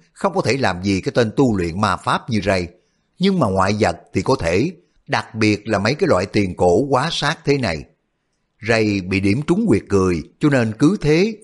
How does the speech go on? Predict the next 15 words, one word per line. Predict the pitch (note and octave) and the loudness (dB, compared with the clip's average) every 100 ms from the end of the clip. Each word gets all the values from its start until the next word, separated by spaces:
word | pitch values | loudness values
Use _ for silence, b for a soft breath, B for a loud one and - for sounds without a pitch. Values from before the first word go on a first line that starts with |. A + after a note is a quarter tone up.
| - | 2
cười | A2+ G2+ | 4 4
như | G2+ C3 | 2 -2
cái | C3 | -2
thằng | - E2+ | -4 -2
dở | E2+ A2 | 0 0
hơi. | G#2 G2+ D#2 _ _ _ _ _ _ - | 2 0 -2 _ _ _ _ _ _ -2
Lúc | G#3+ - | -2 0
đầu | B2 G2 F2+ D2+ - | 0 2 0 -6 -8
gã | A#2 A2+ D#3+ | -2 -2 0
còn | C#3 G#2+ | 0 0
tưởng | A2 A#2+ | 2 2
là | F3 | 0
cười | A2 G2+ F2+ | 2 0 2
tự | F2+ | -2
nhiên, | G#2+ A2+ A2 | 0 2 0